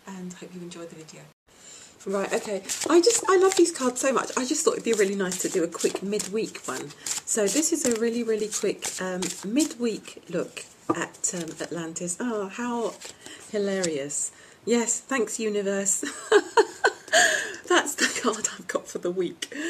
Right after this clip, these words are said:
So the universe is trying to tell me it's okay, one card a week is fine. Contentment. But I've started, so I'll finish. <laughs> I'd like another card for Wednesday,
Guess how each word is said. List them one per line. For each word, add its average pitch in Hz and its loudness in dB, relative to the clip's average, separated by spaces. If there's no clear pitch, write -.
So 247 2
the 233 2
universe 247 0
is 208 -6
trying 185 -4
to 175 -4
tell 175 -6
me 165 -2
it's - -4
okay, 202 -4
one 196 -2
card 190 -8
a - -6
week 175 -10
is 175 -8
fine. 156 -8
Contentment. 190 -6
But - -2
I've 180 -2
started, 214 -4
so 170 -2
I'll 165 -6
finish. 151 -8
<laughs> 294 0
I'd 196 -2
like 185 -2
another 190 -6
card 165 -10
for - -10
Wednesday, 170 -4